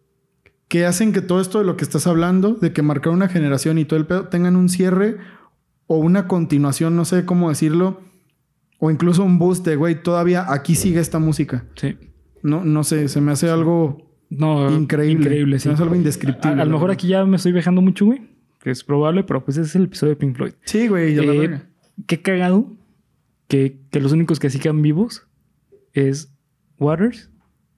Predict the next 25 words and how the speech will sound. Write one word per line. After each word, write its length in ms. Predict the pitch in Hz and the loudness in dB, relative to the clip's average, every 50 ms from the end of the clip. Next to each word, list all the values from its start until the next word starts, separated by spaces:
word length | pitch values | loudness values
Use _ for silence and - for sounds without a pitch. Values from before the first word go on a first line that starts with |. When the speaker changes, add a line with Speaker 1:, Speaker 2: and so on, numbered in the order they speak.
| _ | _
Speaker 2:
y 120 | _ 139 135 | _ -4 -2
Ro-, 140 | 127 147 - | -2 -2 -2
<laughs> 20 | |
ah, 100 | - 127 | -2 -4
no 60 | 147 | -2
es 60 | 165 | 0
cierto, 200 | 196 170 147 208 208 196 202 | -2 0 0 0 -2 0 0
y 60 | 226 214 - 202 190 175 | 0 0 2 0 0 0
Gilmour, 360 | 160 170 170 165 156 151 147 | 0 0 0 0 0 0 -2
güey. 160 | 139 143 143 - - - - - - - 208 196 190 185 180 170 - - _ _ _ _ _ _ 240 220 _ _ _ - - - - - - - _ _ | -2 -6 -6 -8 -12 -14 -14 -16 -18 -18 -18 -18 -18 -20 -20 -20 -20 -20 _ _ _ _ _ _ -20 -20 _ _ _ -20 -20 -20 -20 -20 -20 -20 _ _
Speaker 1:
Sí, 180 | - - 165 175 | -2 0 0 2
güey, 220 | 180 170 165 202 | 2 0 0 0
es 100 | 175 175 | -2 -2
como 180 | - 220 208 202 | 0 0 0 2
si 80 | 202 | 2
siguieran 380 | 165 165 160 160 170 180 185 185 | 2 2 0 0 0 2 2 2
vivos 240 | 185 190 190 196 190 | 2 2 2 2 0
nada 180 | 185 185 185 | 0 0 2
más 300 | 185 185 185 190 180 185 | 2 2 2 0 0 0
Lennon 360 | 202 156 165 175 180 185 185 180 | 0 2 2 2 2 2 2 0
y 40 | 160 | 0
McCartney. 460 | 147 135 120 - 143 143 139 139 143 | 0 -2 -2 -2 -2 0 0 0 0
Speaker 2:
Exacto, 400 | 131 123 147 143 135 - 139 131 | 0 0 -2 -2 -2 -2 -2 -2
güey. 180 | 123 131 139 | -2 -2 -4
Speaker 1:
Pero 560 | 135 143 139 139 139 139 139 135 139 139 139 | -2 -2 0 2 2 2 2 0 0 -2 -4